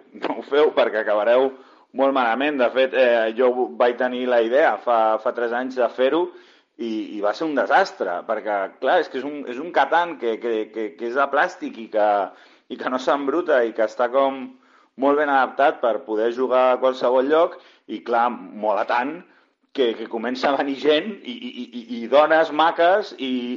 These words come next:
i, i nois simpàtics i de tot, i, i clar, ja no hi ha qui jugui, perquè comença a juntar-se gent, gent, gent, gent, la platja es buida, eh, t'omplen la tovallola de sorra, es mengen les teves magdalenes,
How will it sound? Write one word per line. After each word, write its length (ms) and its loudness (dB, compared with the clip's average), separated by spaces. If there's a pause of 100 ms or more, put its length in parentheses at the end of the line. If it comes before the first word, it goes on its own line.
(140)
i, 60 -8 (380)
i 40 -8 (160)
nois 360 0
simpàtics 760 -4 (480)
i 60 2
de 160 6
tot, 400 4
i, 400 -6
i 80 -8
clar, 240 2
ja 80 -2
no 80 -10
hi 80 -4
ha 60 -6
qui 100 -8
jugui, 380 -6
perquè 240 0
comença 420 0
a 160 4
juntar-se 540 0 (420)
gent, 240 2
gent, 220 -2
gent, 180 0
gent, 240 0
la 140 0
platja 320 0
es 100 -10
buida, 460 4 (340)
eh, 140 6 (100)
t'omplen 380 2
la 160 4
tovallola 420 4
de 160 4
sorra, 380 2
es 80 -6
mengen 260 0
les 160 -2
teves 240 2
magdalenes, 680 2